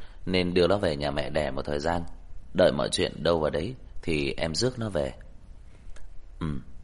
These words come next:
như vậy cũng tốt. Còn về để mà chia tài sản nữa chứ." Nói đến đó, Nga bỗng nín bặt rồi nhìn Chí chằm chằm, nhưng e rằng đã muộn. "Chị vừa nói gì thì phải." Chí cười, nhưng ánh mắt lại có vẻ rất khác.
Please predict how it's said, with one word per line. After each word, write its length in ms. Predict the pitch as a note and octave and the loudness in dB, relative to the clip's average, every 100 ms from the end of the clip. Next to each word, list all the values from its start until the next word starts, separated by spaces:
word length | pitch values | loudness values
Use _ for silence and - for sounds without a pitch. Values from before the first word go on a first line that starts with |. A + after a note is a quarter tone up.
| - | -6
như 120 | G#2+ | -2
vậy 160 | F2+ - | -2 -2
cũng 180 | - F#2+ | -4 0
tốt. 200 | A#2+ D3 - - - - | 0 0 -6 -12 -8 -2
Còn 360 | - F2+ E2 D#2+ | 4 4 4 0
về 220 | E2 E2 | 2 4
để 160 | D#2 D2+ | 2 0
mà 120 | D#2+ | 0
chia 200 | - A2+ | 0 0
tài 220 | G2+ E2 | 2 2
sản 360 | - D#2+ C#2 C2+ | 2 2 0 0
nữa 100 | E2+ | -2
chứ." 340 | - A2+ C3+ D3 - - - - - - - | 0 0 -2 -4 -8 -10 -14 -14 -16 -10 2
Nói 180 | G#2 A#2+ | 4 4
đến 160 | A#2+ | 2
đó, 280 | A2 G2+ D#3 - - - | 4 2 0 -8 -14 -4
Nga 280 | A2 A2 G#2 | 2 4 6
bỗng 300 | G2+ A2+ A#2+ | 6 4 4
nín 260 | G#2 C#3+ C#3 | 0 2 2
bặt 140 | F2 - - - - | 2 0 -14 -14 -2
rồi 280 | G#2 G2 F2 | 4 6 6
nhìn 300 | F2+ F2+ D#2 | 4 2 2
Chí 260 | G2 B2+ D#3 | 0 0 0
chằm 260 | G#2+ D#2+ | 0 0
chằm, 300 | D2 E2+ D#2 C#2+ - - - - - | 2 2 2 -2 -12 -18 -18 -18 -8
nhưng 280 | F#2 F#2+ F2+ F2 | -2 0 0 -4
e 180 | F#2+ F2+ | -4 -2
rằng 340 | E2 C2+ C2 | -2 -2 -2
đã 120 | D#2+ | -4
muộn. 320 | D#2+ G#2 F2 - - - - - - - - - | -2 0 0 0 -4 -16 -16 -16 -16 -18 -14 -2
"Chị 200 | - C2 | 2 2
vừa 200 | D#2+ E2 | 4 4
nói 300 | D#2+ E2 B2 | 6 4 4
gì 220 | G#2 D2+ | 0 0
thì 140 | C#2 C#2+ | 0 -2
phải." 320 | C#2+ C2 C2 - - - - - - - - | 0 0 -2 -8 -14 -18 -18 -18 -18 -10 0
Chí 200 | A2 D3 | 2 2
cười, 260 | - F2+ D2 - - - | 4 4 2 -4 -10 -4
nhưng 140 | C#3 C3+ | 0 0
ánh 220 | A#2 C#3 | 0 0
mắt 220 | F#3+ - | 0 0
lại 120 | G2 - | -4 2
có 120 | C3 | 2
vẻ 240 | A#2+ D#2 - | 2 0 0
rất 280 | C3+ - | 0 0
khác. 320 | - - C#3 | -2 0 0